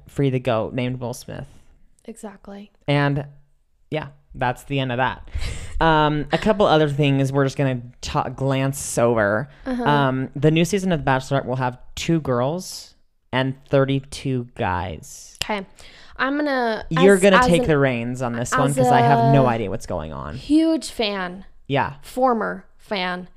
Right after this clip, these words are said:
Speaker 1: Mm.
Speaker 2: of the Bachelor franchise. Um, the last season I watched was Matt's, and I just couldn't watch any others.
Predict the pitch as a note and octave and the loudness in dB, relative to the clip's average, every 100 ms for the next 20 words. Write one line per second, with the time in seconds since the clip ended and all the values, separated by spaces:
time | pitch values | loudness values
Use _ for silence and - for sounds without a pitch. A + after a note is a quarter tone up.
0 | - C#3+ C3 A#2+ - A#3 A#3 A3+ G#3 - | -4 -2 0 -2 0 0 0 -2 -4 -4
1 | G#3+ G#3+ - G#3+ G#3 - A3+ A3+ A3+ A#3 | -8 -6 -4 -4 -4 -4 -2 0 -2 -2
2 | - - - - - - - A#3+ A3+ G#3+ | -6 -8 -10 -20 -20 -12 -4 0 0 0
3 | G#3 G3+ G#3 - G#3 B3 B3 B3+ B3+ C#4 | -4 -8 -12 -14 -4 0 0 0 -2 -2
4 | C4 C4 B3 A#3 A3 G#3+ - A#3 A3 A3+ | -2 0 2 2 2 0 -6 -8 -6 -6
5 | G#3+ A3+ - - - - - A3+ G#3+ G#3 | -6 -8 -12 -10 -8 -8 -8 -8 -6 -8
6 | - G#3+ - - A3+ - G3 G3+ G3 F#3+ | -8 -10 -8 -6 -6 -6 -8 -8 -10 -8
7 | - - G#3+ - | -10 -10 -12 -14